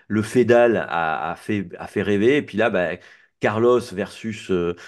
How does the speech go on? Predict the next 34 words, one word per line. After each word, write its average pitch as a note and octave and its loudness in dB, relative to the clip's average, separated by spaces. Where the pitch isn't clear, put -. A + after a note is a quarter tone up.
euh, F2+ 2
Nadal, G2+ 2
peut-être G2+ -2
que G2 -8
tu - -8
le F2+ -2
verras F2+ 0
qu'une F#2+ -8
seule G#2+ -4
fois, E3+ -4
donc, F#2 -6
euh, F2+ -8
encore G2+ -4
une G#2 -6
fois, C3 -2
économie G2+ -4
de F2 -6
la F2+ -2
rareté. B2 -2
Voilà, F#2 -4
à A2+ -4
voir C3+ 2
si - -12
derrière, A2+ 0
il G#2 -8
y G#2 -4
a G2+ -6
du G2 -12
social, A#2 -2
mais G#2+ -2
il G#2 -6
fait C#3+ -6
du B2 -12
social. A2 -6